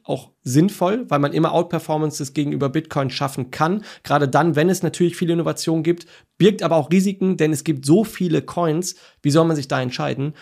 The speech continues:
und wo soll man wissen, welches der richtige? Und da ist wieder die individuelle Research ganz wichtig, dass man einfach die, sich die Zeit auch nimmt, tiefer in die Projekte einzusteigen, dann aber auch nie vergisst,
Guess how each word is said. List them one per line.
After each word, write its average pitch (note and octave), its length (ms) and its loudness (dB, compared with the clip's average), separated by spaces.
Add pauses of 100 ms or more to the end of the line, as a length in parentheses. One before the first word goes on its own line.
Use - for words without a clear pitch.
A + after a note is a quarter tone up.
(120)
und C3+ 220 0
wo D#3+ 100 6
soll D#3+ 100 4
man D3+ 160 0
wissen, D3+ 400 -2
welches C#3 280 -2
der C#3+ 80 -4
richtige? B2 500 -4
Und B2+ 160 -2
da D#3 120 6
ist G3 120 0
wieder F3+ 180 4
die D#3 220 0
individuelle D#3 800 2
Research F#3+ 480 0
ganz D3 240 -4
wichtig, D#3 320 -4
dass C#3+ 160 -6
man C#3+ 100 -6
einfach C3+ 280 -6 (300)
die, C#3+ 60 2
sich C#3 100 0
die C3 140 -4
Zeit - 300 0
auch D3 160 -2
nimmt, F3+ 380 4 (320)
tiefer G3+ 260 4
in E3+ 60 4
die E3 60 2
Projekte D#3 360 -2
einzusteigen, D3 800 -4 (260)
dann F#3 160 4
aber F#3 140 2
auch D#3+ 140 0
nie F#3 100 4
vergisst, D#3+ 560 -2